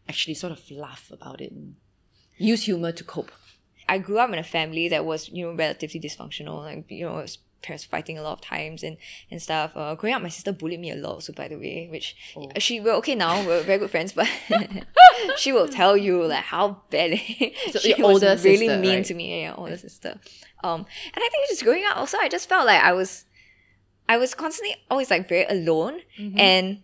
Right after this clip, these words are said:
Speaker 2: um, I, I, I found, uh, um, ha-, joy, you know, in just, uh, um, as a really, at a really young age, like, just drawing. I, I was,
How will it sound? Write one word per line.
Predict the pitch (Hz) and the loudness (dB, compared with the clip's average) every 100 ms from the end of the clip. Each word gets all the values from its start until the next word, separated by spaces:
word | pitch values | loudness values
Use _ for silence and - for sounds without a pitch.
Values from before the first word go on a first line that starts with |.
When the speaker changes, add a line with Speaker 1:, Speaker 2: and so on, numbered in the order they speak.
| _ _ | _ _
Speaker 2:
um, | - 185 180 185 - - - _ | 2 2 2 -2 -10 -16 -20 _
I, | 202 196 196 - - | 4 6 6 4 -2
I, | - 196 196 190 - | 2 6 8 6 4
I | - 214 | -2 -6
found, | - 226 226 254 277 262 - - - | -2 4 4 4 0 -4 -6 -8 -4
uh, | 180 170 165 - - | 0 0 -2 -4 -4
um, | 165 165 165 185 _ - - | -4 -4 -10 -18 _ -20 -14
ha-, | - - | -10 -6
joy, | 196 196 180 180 | -2 4 6 8
you | 180 165 | 6 2
know, | 165 165 | -2 -2
in | 180 170 165 | -4 -6 -6
just, | 180 196 - - - - - - | -4 -4 -6 -16 -16 -18 -16 -8
uh, | 156 156 - | -4 -4 -4
um, | 175 165 165 165 - _ _ 208 - | -8 -10 -12 -16 -20 _ _ -10 0
as | 208 202 | 2 2
a | 190 | 0
really, | 185 185 - | 0 -2 -2
at | 185 | 0
a | |
really | 175 180 202 | 0 0 0
young | 165 156 | -2 -4
age, | 156 - | -6 -6
like, | 160 175 | -8 -8
just | 208 175 | -8 -6
drawing. | 170 165 170 170 170 - | 0 4 6 4 2 -10
I, | 175 180 | -12 -8
I | 185 | -6
was, | 175 - | -8 -10